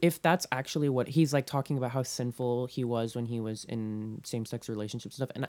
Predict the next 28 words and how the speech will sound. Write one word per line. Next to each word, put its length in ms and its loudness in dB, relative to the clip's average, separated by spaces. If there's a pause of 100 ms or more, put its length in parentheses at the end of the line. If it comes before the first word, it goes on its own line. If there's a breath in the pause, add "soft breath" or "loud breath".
if 200 -4
that 200 0
is 200 0
actually 340 -2
what's 160 -2
happening 540 -2
and 120 0
that's 240 -4
not, 220 -4 (140)
he's 180 -4
not, 220 -2
like, 200 -6
doing 220 0
a 60 0
joke, 320 0
then 140 4
I 180 4
feel 200 2
really 200 4
bad 180 2
for 80 -4
him 160 2
and 80 0
that's 160 -4
really 140 -4
sad. 380 -2 (760)
But, 260 4
um, 440 -2